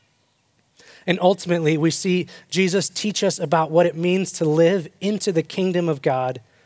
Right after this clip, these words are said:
and to experience eternal life here and now. Judith Jones is an Episcopal vicar or pastor here in Oregon,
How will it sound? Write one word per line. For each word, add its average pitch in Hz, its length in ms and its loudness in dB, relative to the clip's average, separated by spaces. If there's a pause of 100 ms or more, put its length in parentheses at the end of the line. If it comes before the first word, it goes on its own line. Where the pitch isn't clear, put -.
(260)
and 151 100 -6
to 165 140 2
experience 175 720 -2
eternal 175 600 -2
life 147 420 0 (340)
here 160 400 -2
and 139 120 0
now. 120 340 -10 (880)
Judith 196 320 0
Jones 165 460 0
is 160 340 2
an 151 60 -4
Episcopal 156 840 0
vicar 160 640 0
or 131 100 -8 (380)
pastor 165 460 -4
here 156 280 -4
in 143 180 -4
Oregon, 143 540 -2